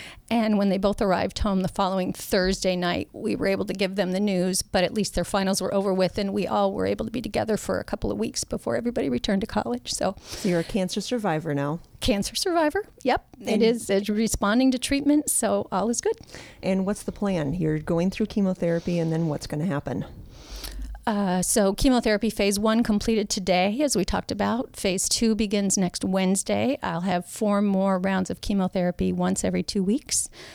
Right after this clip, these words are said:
Speaker 1: Then I'll have about four weeks or so off, and then I'll have a bilateral mastectomy.
Speaker 2: Mm.
Speaker 1: After the bilateral mastectomy, will allow my body to heal for four to six weeks, and then I'll go to radiation therapy, hopefully candidate for proton beam therapy.
Speaker 2: Mm-hmm.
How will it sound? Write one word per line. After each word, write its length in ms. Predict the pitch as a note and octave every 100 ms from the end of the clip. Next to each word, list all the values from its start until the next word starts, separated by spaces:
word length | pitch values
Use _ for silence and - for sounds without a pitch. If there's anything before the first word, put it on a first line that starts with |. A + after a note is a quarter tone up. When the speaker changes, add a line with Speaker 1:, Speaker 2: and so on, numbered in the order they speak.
| - -
Speaker 1:
Then 240 | F#3+ F#3
I'll 120 | F#3 F3+
have 180 | F#3
about 320 | F#3 - - -
four 500 | - F#3 F3+ F#3 F3+
weeks 460 | F#3+ G3+ A3 -
or 60 | F#3
so 240 | - F3+
off, 380 | - F#3 A3+ - G#4
and 140 | F#3+
then 100 | F#3
I'll 60 | F3+
have 160 | F#3
a 20 |
bilateral 420 | - F3 E3+ F3 F3
mastectomy. 760 | E3+ - E3+ - C4+ D#4 F4+ -
Speaker 2:
Mm. 40 | F#3+ E3+ - - - -
Speaker 1:
After 240 | F3+ G3 F#3
the 80 | F#3+
bilateral 420 | F#3 F#3 F3+ F3+
mastectomy, 800 | F3+ E3+ - G3 G#3+ G3+ F#3+ F#3
will 160 | F#3+
allow 220 | F#3+ F3+ F3
my 160 | F3
body 260 | F3 F3+ F3+
to 80 | F#3
heal 260 | - F#3+
for 200 | E3+ -
four 260 | E3+ G#3 F#3+
to 80 | F#3+
six 320 | - - -
weeks, 580 | F3+ G3+ A3+ - - - - -
and 160 | F#3
then 160 | F#3+ F#3
I'll 100 | F#3+
go 220 | F#3+ F#3+
to 100 | F#3
radiation 540 | F#3 F#3 G3 G#3 - G3
therapy, 440 | G#3+ A3 C4+ C4
hopefully 760 | - A3 A3 - G#3+ A3+ G#3+ G3
candidate 540 | - G3 G3 F#3+ B3+
for 100 | F#3
proton 500 | - - F#3+ - F3+
beam 260 | F#3 G#3 A#3+
therapy. 440 | C4 C4 C4+ D4+
Speaker 2:
Mm-hmm. 300 | G#3+ E3+ G3+